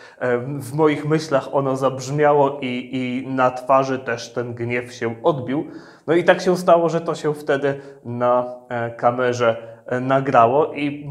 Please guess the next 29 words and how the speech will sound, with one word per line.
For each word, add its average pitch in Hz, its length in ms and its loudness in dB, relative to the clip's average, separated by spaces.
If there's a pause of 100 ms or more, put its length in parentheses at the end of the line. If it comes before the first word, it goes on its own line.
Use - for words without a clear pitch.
(100)
później 139 680 -6 (120)
edytując 127 680 -2
ten, 120 220 0
e, 113 520 -6
materiał, 127 760 0 (340)
e, 123 140 -2
przez 143 320 -4
przypadek 147 560 2
też, - 300 -10
e, 123 220 -4
zobaczyłem, 135 600 2 (160)
jak 127 340 -2
to 120 380 -2
wyglądało 131 760 0
i - 180 -12
autentycznie 180 720 0 (300)
się 120 300 -6
sam 143 260 0
siebie, 113 440 -4 (300)
e, - 120 -4
przestraszyłem, 139 960 0
to 117 120 0
znaczy 123 260 -6
swojego, 120 540 0 (240)
e, 127 180 -2
wyrazu, 120 640 2 (220)
e, 123 180 -2
twarzy 107 640 0 (240)
w 104 380 -6